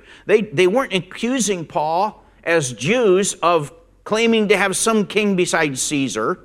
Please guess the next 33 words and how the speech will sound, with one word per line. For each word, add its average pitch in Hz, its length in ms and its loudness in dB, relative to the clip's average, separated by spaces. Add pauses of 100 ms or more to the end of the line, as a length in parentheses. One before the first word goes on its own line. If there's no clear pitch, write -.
(360)
et - 140 -8
cetera, 131 280 0
et 127 100 -6
cetera. 98 340 -6 (1500)
So 135 180 0
he 135 120 0
appeals 127 360 -2
to 98 120 -10
Caesar. - 440 -10 (720)
Well, 139 400 0 (1400)
now 175 180 2
the 190 120 2
only 208 180 2
question 143 580 -4
that - 400 -4
confronts 151 640 -2
Festus - 800 -2 (1120)
is, 135 560 2 (1080)
"Okay, 131 240 0
I 165 200 0
have 190 180 -4
to 151 80 -6
send 156 320 -2
some 185 240 -2
kind 151 280 0
of 120 60 -4
a 123 60 2
letter 127 500 0
to 120 160 -8
Caesar 123 600 -2
explaining 156 720 -4
this 104 380 -6
mess. 98 580 -10